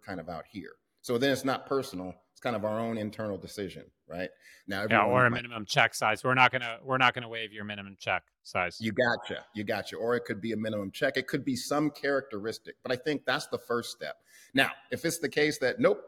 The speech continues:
Speaker 1: that L P looks like every other L P, the check size is the same, then I think, you know, you might have to have that tough conversation. Now, th-, but here's, here's what my I R person would say. Don't do anything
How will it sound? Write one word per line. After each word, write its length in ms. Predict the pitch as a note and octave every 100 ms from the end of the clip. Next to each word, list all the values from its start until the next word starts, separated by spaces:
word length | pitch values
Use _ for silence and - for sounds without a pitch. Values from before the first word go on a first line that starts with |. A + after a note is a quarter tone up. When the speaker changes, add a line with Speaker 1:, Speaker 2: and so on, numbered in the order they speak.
| -
Speaker 1:
that 140 | D3+
L 140 | D#3 C#3+
P 160 | E3
looks 240 | D3 C3+ A2
like 140 | G#2
every 260 | D#3+ G3+ G3
other 220 | F#3 E3+
L 120 | E3+
P, 240 | E3+ D3+
the 80 | B2
check 300 | F#2 F3 E3+
size 260 | D3 C#3+ C3+
is 80 | A#2+
the 100 | A#2+
same, 440 | - B2 B2 A#2+ - _ _ -
then 300 | C#3+ D#3+ D3
I 100 | B2+
think, 340 | C#3+ C3 B2+
you 80 | A#2
know, 100 | G#2+
you 160 | G#2+
might 200 | A2 A#2
have 180 | A2 G#2
to 80 | G2+
have 240 | G2+ G2+
that 180 | F#2+ -
tough 220 | - G2+ -
conversation. 840 | G2 F2+ F2+ - F#2+ F#2 G2 F#2+
Now, 240 | A2 G#2+ G#2
th-, 120 | - F2 G#2
but 140 | B2
here's, 280 | B2 G3 F#3+ -
here's 200 | F#3+ F3+
what 120 | C3
my 180 | C3 B2
I 160 | A#2+ A2+
R 180 | G#2+ A2+
person 400 | G2 F#2 - D2+
would 120 | -
say. 180 | - A1+ _ _ _
Don't 260 | C3+ F#3 F3+
do 200 | E3+ F3
anything 720 | F#3+ E3+ C3+ B2 A2+ C3